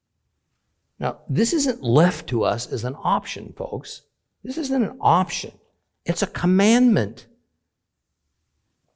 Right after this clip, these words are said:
God prodded the people of Israel, especially the wealthy, especially the wealthy,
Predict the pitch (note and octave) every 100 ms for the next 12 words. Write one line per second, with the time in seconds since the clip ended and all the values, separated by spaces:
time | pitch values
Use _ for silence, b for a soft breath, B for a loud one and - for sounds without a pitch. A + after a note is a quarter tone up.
0 | _ _ _ _ _ _ - A2+ E3+ G#3+
1 | B3 B3 - F3+ G#3 G3+ F3 B2+ D3 F#3+
2 | F3 C3+ G#2+ - F3 F#3 A#3+ E3 - G3
3 | G#3 D#4+ A#3+ F3+ E3+ E3+ - - - _
4 | _ _ - - C4 A#3+ C#3+ G#2 E2+ A2+
5 | -